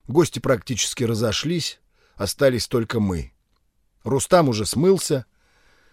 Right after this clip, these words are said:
не показывался мне всю свадьбу на глаза. «Едем, Осман?»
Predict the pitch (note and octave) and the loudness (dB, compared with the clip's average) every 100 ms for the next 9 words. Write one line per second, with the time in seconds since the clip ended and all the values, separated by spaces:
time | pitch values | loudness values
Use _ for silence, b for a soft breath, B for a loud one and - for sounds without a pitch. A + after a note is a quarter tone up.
0 | _ _ _ B2 C3+ D3+ - D3+ A#2 B2+ | _ _ _ -4 2 2 4 2 2 -2
1 | B2 - A#2 A#2 G#2 D#2 - C#3+ C3 C3 | -2 -4 -2 -2 -2 -6 -6 -4 -2 0
2 | A2+ F#2+ A2+ A2 B2 A#2 G2+ D#2+ - _ | 0 0 -2 -2 -2 -2 -4 -8 -14 _
3 | _ _ _ _ _ - A2+ G#3+ F#3+ B2+ | _ _ _ _ _ -4 6 6 6 0
4 | - - - D3+ A#2 A#1+ | -2 -2 2 2 2 -2